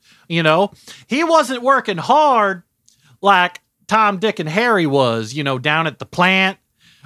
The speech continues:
or whatever kind of Bruce Springsteen style existence. I don't know what lower middle class people do anymore, but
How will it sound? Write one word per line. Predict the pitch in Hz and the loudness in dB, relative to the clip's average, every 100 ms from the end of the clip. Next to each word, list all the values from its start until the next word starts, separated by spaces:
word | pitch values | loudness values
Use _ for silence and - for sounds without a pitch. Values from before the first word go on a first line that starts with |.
| - | -6
or | 147 | -4
whatever | 135 156 160 160 143 | 0 0 0 0 -2
kind | 180 175 160 | 0 0 0
of | 135 107 156 143 - | -2 -2 -10 -12 -2
Bruce | 160 196 - - | 2 2 0 -6
Springsteen | - 190 185 170 - 185 175 175 | -2 -2 -2 -8 -4 -2 -2 -4
style | - - 190 170 165 165 156 | -8 -2 2 4 4 2 0
existence. | 139 123 156 - 147 170 | -4 -4 -6 -4 -2 0
I | 180 | 2
don't | 175 160 | 0 0
know | 156 | 0
what | 143 139 | 0 -2
lower | 139 147 139 | 0 0 -2
middle | 135 135 | -2 -4
class | 117 160 120 - | -4 -4 -4 -6
people | 135 123 107 | -12 -12 -10
do | 127 127 | -8 -6
anymore, | 107 107 107 110 | -8 -10 -8 -8
but | 110 135 | -8 -10